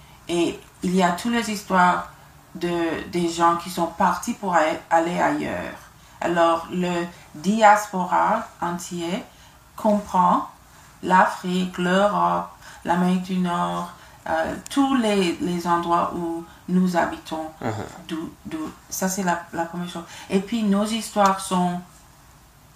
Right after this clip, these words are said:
Speaker 1: de tout.
Speaker 2: Mhm.
Speaker 1: On a des comédies,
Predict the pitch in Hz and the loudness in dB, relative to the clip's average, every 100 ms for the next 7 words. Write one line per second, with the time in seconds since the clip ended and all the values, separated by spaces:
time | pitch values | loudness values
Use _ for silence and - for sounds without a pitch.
0 | - - - - - 190 196 190 320 - | -18 -18 -18 -20 -12 0 0 0 -4 -4
1 | - - - 120 175 175 170 170 160 156 | -12 -20 -10 -4 -2 0 -2 -4 -6 -6
2 | 151 151 151 - - 202 220 208 196 185 | -6 -8 -12 -18 -4 -2 0 -2 -2 -2
3 | 180 180 180 | 0 -2 -4